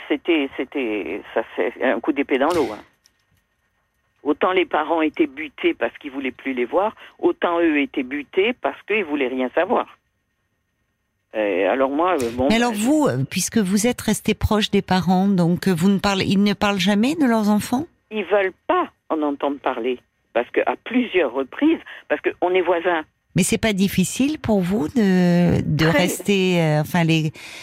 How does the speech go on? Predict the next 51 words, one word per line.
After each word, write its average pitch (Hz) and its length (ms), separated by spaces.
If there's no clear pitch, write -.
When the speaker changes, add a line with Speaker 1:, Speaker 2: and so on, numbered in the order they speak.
Speaker 2:
vous 160 220
êtes 180 140
voisins, 214 460
donc 170 240
j'imagine 170 520
c'est 170 140
compliqué, 196 560
mais 175 160
finalement, 185 680
euh, 160 160
Speaker 1:
Ben, 185 100
c'est-à-dire 190 240
Speaker 2:
de, 185 160
Speaker 1:
que 185 120
Speaker 2:
c'est 240 220
un 240 80
non-dit, 240 520
quoi. 170 260
C'est, 160 480
vous 160 140
n'abordez 165 440
Speaker 1:
Voilà. 175 60
Speaker 2:
jamais 175 260
la 175 120
question, 202 420
ils 208 100
n'abordent 185 320
jamais 165 240
la 156 120
question. 190 560
On 214 40
Speaker 1:
Ils 285 60
Speaker 2:
fait 190 80
Speaker 1:
veulent - 80
Speaker 2:
comme 214 120
Speaker 1:
pas. 180 40
Speaker 2:
si 240 180
ces 202 240
enfants 208 300
n'avaient 185 240
pas 180 120
existé, 170 540
au 160 60
fond. - 240
Speaker 1:
Pour 247 220
eux, 320 80
les 262 220
enfants, 254 320
ils 214 80
m'ont 208 140
dit, 208 140